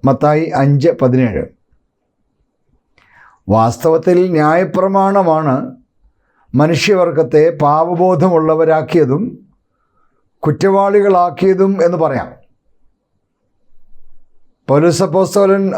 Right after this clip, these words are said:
റോമർക്ക് എഴുതുമ്പോൾ ഈ വിഷയം വിശദമായി വ്യാഖ്യാനിക്കുന്നുണ്ട്.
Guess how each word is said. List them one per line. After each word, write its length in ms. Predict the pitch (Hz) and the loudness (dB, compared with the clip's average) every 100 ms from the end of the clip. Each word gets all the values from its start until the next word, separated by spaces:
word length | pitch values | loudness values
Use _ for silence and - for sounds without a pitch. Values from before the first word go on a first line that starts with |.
| 151 | 0
റോമർക്ക് 480 | 160 180 196 190 180 | 2 2 0 0 2
എഴുതുമ്പോൾ 640 | 160 165 170 170 127 139 214 - - - _ _ _ _ _ _ _ _ _ _ | 2 2 -2 0 0 0 -4 -12 -18 -20 _ _ _ _ _ _ _ _ _ _
ഈ 160 | 202 226 | 0 2
വിഷയം 500 | 190 202 196 170 180 | 0 2 2 2 0
വിശദമായി 800 | 170 170 208 202 175 170 170 175 | 0 0 0 0 0 0 0 2
വ്യാഖ്യാനിക്കുന്നുണ്ട്. 920 | 165 156 165 170 180 170 156 110 | 0 0 0 0 0 0 -2 -4